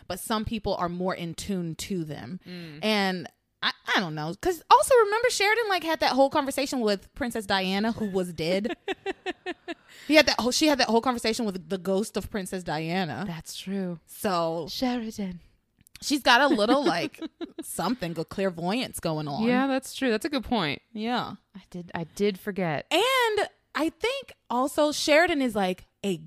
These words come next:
Speaker 1: good person, kinda like Charity, like, she's good, so maybe she feels certain things a little bit more
Speaker 2: Mm.
Speaker 1: deeply.
Speaker 2: Certain energies.
Speaker 1: Yeah.
Speaker 2: Picking up the right wavelength. Yeah.
Speaker 1: But I don't really know. Anyway.
Speaker 2: So anyway, this whole thing is happening, and all of a sudden,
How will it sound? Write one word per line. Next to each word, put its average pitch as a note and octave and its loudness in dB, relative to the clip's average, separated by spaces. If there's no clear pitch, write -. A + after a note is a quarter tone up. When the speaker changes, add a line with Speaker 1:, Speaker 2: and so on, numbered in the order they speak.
Speaker 1:
good A3 4
person, D#4+ 0
kinda A#3 2
like G3+ 2
Charity, G#3 0
like, F3+ 0
she's G3 -4
good, G3+ 6
so G3 0
maybe F#3+ 0
she F#3+ -6
feels G3 0
certain F3 -6
things F3 -4
a E3 -4
little D#3 -4
bit D3 -6
more F3+ -2
Speaker 2:
Mm. F3 -4
Speaker 1:
deeply. E3 -8
Speaker 2:
Certain E3 -8
energies. D3 -4
Speaker 1:
Yeah. F#3 -4
Speaker 2:
Picking E3 -6
up D3+ -6
the D#3 -6
right D3+ -4
wavelength. D3+ -4
Yeah. G3+ 0
Speaker 1:
But A3 0
I A#3+ 4
don't B3+ 6
really G3 4
know. F3 0
Anyway. D#3 -2
Speaker 2:
So - -2
anyway, C#4 6
this A4 4
whole F#4 6
thing C4+ 4
is G#3 2
happening, F3 2
and D4+ 4
all G#4 6
of - 2
a - -2
sudden, G4+ 4